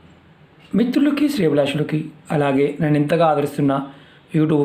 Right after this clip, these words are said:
ప్రేక్షకులందరికీ కూడా పేరు పేరు ధన్యవాదాలు. మిత్రులారా, మీ అందరికీ పరాదేవత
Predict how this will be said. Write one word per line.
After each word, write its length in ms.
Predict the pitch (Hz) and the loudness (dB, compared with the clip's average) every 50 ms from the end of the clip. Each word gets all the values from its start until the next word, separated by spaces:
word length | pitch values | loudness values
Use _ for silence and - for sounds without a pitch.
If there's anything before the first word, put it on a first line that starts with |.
| 135 | 0
ప్రేక్షకులందరికీ 680 | - 156 151 156 - 160 156 143 139 147 156 - - 170 160 | 0 -2 -2 -2 -4 -2 -2 0 0 0 0 0 -2 -2 -4
కూడా 260 | 160 165 147 139 135 135 | -2 -2 0 0 0 -2
పేరు 260 | 135 - 151 147 135 - | -2 -2 -2 -2 0 -2
పేరు 140 | 147 131 | -2 -2
ధన్యవాదాలు. 460 | 135 139 135 143 147 151 151 151 156 - - - - - - _ _ _ _ _ _ _ - _ _ _ _ _ _ _ _ _ _ - | 0 0 2 2 2 2 2 2 0 0 -6 -10 -18 -20 -20 _ _ _ _ _ _ _ -20 _ _ _ _ _ _ _ _ _ _ -6
మిత్రులారా, 440 | 156 - - 170 151 151 156 185 202 - - - - _ _ - _ _ _ _ _ _ - | -6 -4 -2 0 0 2 2 0 -2 -4 -12 -18 -20 _ _ -20 _ _ _ _ _ _ -2
మీ 100 | 180 185 | -2 0
అందరికీ 440 | 185 180 170 160 147 143 - - 127 - - - - - | 2 2 2 2 0 0 -2 -6 -8 -10 -12 -20 -20 -6
పరాదేవత 560 | - 160 160 180 202 196 165 147 135 - - | -4 -2 0 2 2 2 2 0 0 0 -2